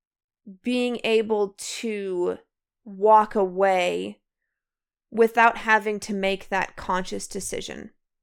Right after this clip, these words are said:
if that makes sense. Like, given that it is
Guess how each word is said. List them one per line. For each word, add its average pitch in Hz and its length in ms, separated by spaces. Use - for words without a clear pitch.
if 196 220
that - 180
makes - 220
sense. - 320
Like, 214 220
given 277 220
that 277 100
it 262 120
is 214 440